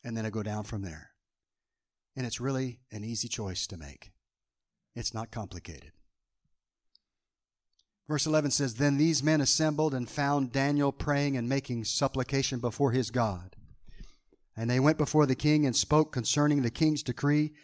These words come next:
'Have you not signed a decree that every man who petitions any god or man within thirty days, except you, O king, shall be cast into the den of lions?' The king answered and said, 'The thing is true, according to the law of the Medes and Persians,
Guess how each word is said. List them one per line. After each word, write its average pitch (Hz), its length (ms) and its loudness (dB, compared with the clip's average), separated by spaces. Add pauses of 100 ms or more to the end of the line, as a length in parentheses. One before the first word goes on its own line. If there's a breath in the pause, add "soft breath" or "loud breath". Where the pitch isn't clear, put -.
(200 soft breath)
'Have 165 180 6
you 247 80 6
not 269 160 4
signed 160 460 2
a 143 40 -4
decree 135 500 -2
that 123 180 0
every 127 180 0
man 131 300 4
who 131 100 2
petitions 139 560 -2
any 117 220 -2
god 123 320 2
or 117 100 -2
man 120 320 -2
within 113 240 -2
thirty 117 300 -4
days, 117 400 0
except 110 380 -4
you, 123 580 2
O 123 120 -2
king, 131 460 -10 (720 soft breath)
shall 120 240 -2
be 113 100 -4
cast 123 460 -2
into 123 200 -4
the 104 120 -4
den 120 280 -6
of 104 140 -6
lions?' 120 640 -8 (1300)
The 113 60 -8
king 165 280 4
answered 165 320 4
and 135 100 0
said, 151 280 2
'The 131 80 0
thing 170 260 2
is 180 120 4
true, 202 420 2 (500)
according 139 340 0
to 143 100 0
the 139 100 2
law 151 260 12
of 156 80 10
the 143 80 2
Medes 170 340 8
and 165 140 0
Persians, 151 640 6